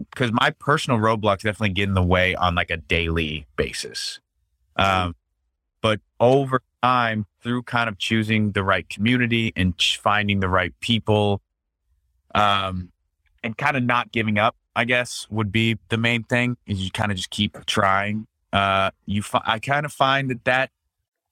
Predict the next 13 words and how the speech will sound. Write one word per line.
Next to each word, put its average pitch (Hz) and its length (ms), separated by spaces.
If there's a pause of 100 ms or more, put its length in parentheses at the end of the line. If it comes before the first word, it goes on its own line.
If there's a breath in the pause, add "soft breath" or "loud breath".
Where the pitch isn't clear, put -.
(400)
the 120 100 (220)
great 113 340
equalizer 107 720
and 95 200
removes 101 640
maybe 98 400
this 95 160
perception 101 600
of, 90 140
like, 90 240 (320)
"Well, 104 120
I'm 110 200
not 110 200